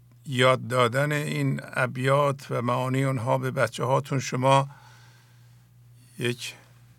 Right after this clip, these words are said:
ارتباط عشقی برقرار می‌کنید و چون مجبورین به ساده ترین صورت اینها رو بیان کنید، اه، خودتونم عمیقاً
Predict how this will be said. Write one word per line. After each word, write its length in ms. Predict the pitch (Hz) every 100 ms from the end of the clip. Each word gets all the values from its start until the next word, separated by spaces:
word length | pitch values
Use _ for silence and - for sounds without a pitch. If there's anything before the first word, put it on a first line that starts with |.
| - - -
ارتباط 540 | 127 123 - 123 135 151
عشقی 460 | 135 127 - 147
برقرار 520 | 143 135 131 127 127 135
می‌کنید 680 | 139 - 143 147 143 135 - - - - - - - - - - - -
و 120 | 127
چون 200 | - 165
مجبورین 800 | 156 143 120 120 135 151 156 135
به 100 | 127
ساده 360 | - 131 123 120
ترین 280 | 131 123
صورت 520 | 117 - 117 135 143 143
اینها 260 | 131 120
رو 180 | 123 120
بیان 360 | 123 123 117 113
کنید، 500 | 131 120 139 139 - - - - - - - - - - - - - - -
اه، 580 | 117 113 110 110 117 - - - - - - - - - _ - - - - _ -
خودتونم 960 | - - 143 151 143 156 151 147 143 139 - - _ - - - _ _ - - - _ - - - _ _ - - - -
عمیقاً 480 | 127 131 123 139